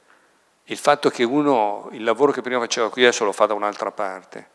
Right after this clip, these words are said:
accentua le diseguaglianze qui al nostro interno, ne favorisce da un'altra parte.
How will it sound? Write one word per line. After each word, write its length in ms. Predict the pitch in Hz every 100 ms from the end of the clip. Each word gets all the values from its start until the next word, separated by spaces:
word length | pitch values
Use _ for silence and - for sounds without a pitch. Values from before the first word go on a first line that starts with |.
| _ _ _ _ _ _ -
accentua 600 | 107 - 107 107 107 117
le 140 | 101
diseguaglianze 800 | 95 92 92 90 95 123 135 107
qui 120 | 92
al 80 | 92
nostro 440 | 92 95 92 90 101
interno, 560 | 92 - 90 92 95 _ _ _ _ _ _ _ _ _
ne 100 | -
favorisce 520 | - 95 95 95 107
da 80 | 95
un'altra 320 | 90 87 104
parte. 520 | - 117 92 - -